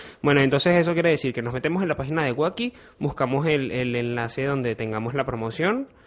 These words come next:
en este caso nosotros hemos colocado la página directa y, eh, entonces vamos a tener allí que enlazar nuestra cuenta de Twitter, colocamos nuestro usuario, nuestra contraseña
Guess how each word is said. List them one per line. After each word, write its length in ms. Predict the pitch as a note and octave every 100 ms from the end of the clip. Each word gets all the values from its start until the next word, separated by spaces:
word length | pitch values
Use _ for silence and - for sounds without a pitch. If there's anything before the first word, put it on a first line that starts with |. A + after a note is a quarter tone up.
| -
en 80 | A#2+
este 140 | A#2
caso 200 | B2 B2+
nosotros 320 | C3 A#2+ A2+ A#2
hemos 240 | B2 C3
colocado 500 | - A#2 A2 G#2 A2+
la 240 | C3 A2+ G#2
página 300 | G#2+ A#2+ B2+
directa 460 | A2+ E3 - B3 B3 - - -
y, 320 | - G3 A#3 -
eh, 560 | E3 D3 C#3 B2+ A#2+ A#2
entonces 320 | A#2+ B2 D#3
vamos 220 | D3+ D3 D#3
a 60 |
tener 240 | C3 B2 C3
allí 300 | C3+ D3 C#3+
que 140 | C#3+
enlazar 380 | B2+ A#2 C3+ B2
nuestra 440 | A#2+ A2+ - A2+
cuenta 360 | - C#3 C#3 D#3+
de 100 | C3
Twitter, 280 | E3 F3 E3+
colocamos 400 | B2 A#2+ A2+ B2
nuestro 300 | C3+ - A#2+
usuario, 460 | A2+ - D3 F3 D#3+
nuestra 240 | B2+ A#2
contraseña 640 | A#2 A2+ A2+ E3+ G3 A3